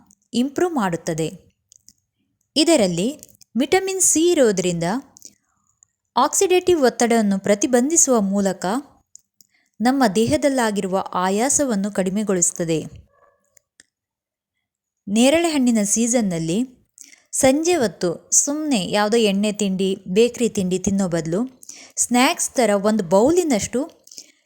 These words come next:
ಈ ನೇರಳೆ ಹಣ್ಣನ್ನು ತಿನ್ನಿ. ಆವಾಗ ನಮ್ಮ ದೇಹದಲ್ಲಿರುವ, ಇಡೀ ದಿನ ಕೆಲಸ ಮಾಡಿ ಸುಸ್ತಾಗಿರುತ್ತೀವಿ, ಈ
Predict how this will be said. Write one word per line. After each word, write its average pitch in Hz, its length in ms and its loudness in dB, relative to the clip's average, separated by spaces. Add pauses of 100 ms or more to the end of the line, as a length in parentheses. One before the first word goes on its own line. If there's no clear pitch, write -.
(200)
ಈ 247 80 -2
ನೇರಳೆ 277 460 2
ಹಣ್ಣನ್ನು 196 560 -2
ತಿನ್ನಿ. 180 580 -4 (1600)
ಆವಾಗ 208 400 0
ನಮ್ಮ 190 220 -2
ದೇಹದಲ್ಲಿರುವ, 214 800 0 (720)
ಇಡೀ 247 320 0
ದಿನ 247 240 2
ಕೆಲಸ 214 300 -2
ಮಾಡಿ 208 260 0
ಸುಸ್ತಾಗಿರುತ್ತೀವಿ, 185 960 0 (440)
ಈ 226 120 0